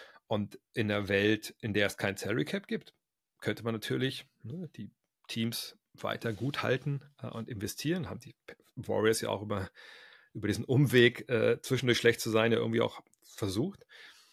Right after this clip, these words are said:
Aber es gibt eben nicht mehr das Ding aus den Sechzigern, wo ein Bill Russell am Ende immer noch an guten Truppen gespielt hat, aber weil <laughs> der gute Red Auerbach da die halbe Liga oder die ganze Liga, ehrlich gesagt, übers Ohr gehauen hat,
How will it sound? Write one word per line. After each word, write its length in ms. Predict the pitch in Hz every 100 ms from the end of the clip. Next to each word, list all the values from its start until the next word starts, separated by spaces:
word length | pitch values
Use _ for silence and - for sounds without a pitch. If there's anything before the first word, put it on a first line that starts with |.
| _ _ _ - -
Aber 140 | 107
es 80 | -
gibt 180 | 113 -
eben 120 | 107
nicht 180 | 113 113
mehr 100 | 104
das 220 | 113 -
Ding 220 | 110 107
aus 180 | 104 -
den 200 | 104 98
Sechzigern, 720 | 113 - 120 101 101 113 110
wo 140 | 101
ein 200 | 98 92 _
Bill 160 | 107 98
Russell 320 | 101 - 107
am 100 | 104
Ende 160 | 107 104
immer 140 | 165
noch 100 | 143
an 120 | 107
guten 180 | - -
Truppen 260 | - - 107
gespielt 260 | - 127
hat, 80 | 120
aber 240 | 98 101
weil 300 | 101 101 101
<laughs> 260 | 113 - - - - - - _ -
der 80 |
gute 200 | 117 113
Red 120 | 110 113
Auerbach 380 | 117 113 117
da 100 | -
die 120 | 110 110
halbe 200 | 117 110
Liga 300 | 143 117 127
oder 160 | 104
die 60 | 101
ganze 260 | 117 131
Liga, 180 | 104 107
ehrlich 160 | 104 104
gesagt, 280 | 107 110 113
übers 180 | 107
Ohr 160 | 117 120
gehauen 400 | 117 104 104 101
hat, 240 | 120 -